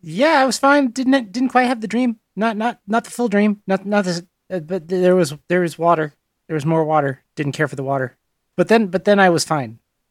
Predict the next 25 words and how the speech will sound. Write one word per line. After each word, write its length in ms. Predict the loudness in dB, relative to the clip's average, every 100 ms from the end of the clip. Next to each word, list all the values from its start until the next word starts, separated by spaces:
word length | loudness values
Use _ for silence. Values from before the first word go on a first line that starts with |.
| -18
It, 160 | -10 -4
it 80 | -2
was 140 | 2
like, 220 | 0 0
it 60 | -4
was 100 | -2
like 140 | 0 -2
a 60 |
dream 360 | -2 0 2 0
that 120 | -4
teased 300 | -4 -2 -2
me 160 | -2 -2
about 200 | -4 -4
the 120 | -4
other 140 | -4
dream, 400 | -6 -8 -10 -14 _ _ _ _
just 160 | -16 -4
to 80 | -2
remind 340 | 0 0 0
me 140 | -4 -6
that 100 | -6
dreams 260 | -6 -6
still 160 | -6 -4
happen. 500 | -2 -4 -4 -10 -12 _ _ _ _ -12
But, 280 | -10 -10